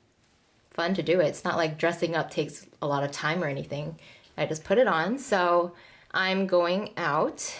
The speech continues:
Well, actually, so I, <laughs> I'm in the cat room because the lighting in here is so much better than the other room, but here is my outfit. It's just a dress, and I'm going to wear my coat because it is cold today.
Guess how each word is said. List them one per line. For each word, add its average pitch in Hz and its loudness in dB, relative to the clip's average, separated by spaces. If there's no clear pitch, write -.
Well, 165 0
actually, - -6
so - -8
I, - 0
<laughs> 466 -4
I'm 381 4
in 381 4
the 381 4
cat 381 2
room 339 2
because 302 4
the 226 2
lighting 220 4
in 240 4
here 269 4
is 226 2
so 220 0
much 214 2
better 185 4
than 170 0
the 160 -2
other 151 0
room, 143 -2
but 143 -2
here 147 -2
is 214 -4
my 208 -6
outfit. - -8
It's - -12
just - -8
a 175 0
dress, - -4
and 175 -2
I'm 175 0
going 165 0
to - -6
wear 165 -2
my 151 0
coat 147 -4
because 127 -6
it 151 -10
is 95 -6
cold 170 -2
today. - -10